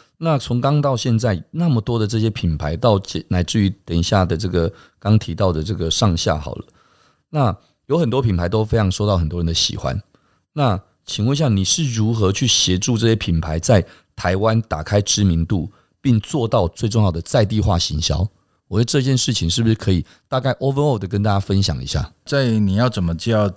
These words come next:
Speaker 2: 让它在地化，其实这要进行很多的沟通。
Speaker 1: 是。
Speaker 2: 我们也要花很多的力气去说服国外，因为始终台湾的市场，你没有办法去比香港、中国大陆，甚至是韩国，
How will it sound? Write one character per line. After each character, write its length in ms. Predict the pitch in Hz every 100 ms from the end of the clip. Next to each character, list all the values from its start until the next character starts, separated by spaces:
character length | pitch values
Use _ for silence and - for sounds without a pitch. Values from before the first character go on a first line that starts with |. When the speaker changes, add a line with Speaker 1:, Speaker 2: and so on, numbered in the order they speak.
| -
Speaker 2:
让 200 | 120 104
它 140 | 101
在 260 | 95 117 98
地 180 | 101 92
化， 300 | 85 101 -
其 140 | -
实 60 | 135
这 120 | 147
要 120 | 143
进 180 | 127 135
行 160 | 101 95
很 140 | 82
多 140 | 78 87
的 100 | 82
沟 160 | 85
通。 300 | 82 80 76 - _ _
Speaker 1:
是。 260 | - 117
Speaker 2:
我 60 | 104
们 120 | 101
也 60 | 104
要 120 | 120
花 200 | 120 120
很 180 | 107 82
多 140 | 104
的 140 | 98 92
力 260 | 101 104
气 240 | 87 - 90
去 200 | - 90
说 180 | - 98
服 140 | -
国 220 | 80 78
外， 240 | 87 80 - _ -
因 100 | 127
为 100 | 135
始 240 | - 101
终 220 | 90 117
台 240 | 113 104 104
湾 200 | 113 117
的 120 | 107
市 300 | 92 - 120
场， 340 | 95 92 78 78
你 120 | 92
没 120 | 107 127
有 80 |
办 180 | 110 143
法 120 | 107 85
去 160 | 123
比 420 | 101 98 82 78
香 300 | 73 110 107
港、 200 | 98 78
中 160 | 78 101
国 120 | 90
大 160 | 92 92
陆， 160 | 92
甚 200 | 87 104
至 140 | 90 92
是 160 | 85
韩 220 | 87 82 90
国， 260 | 87 76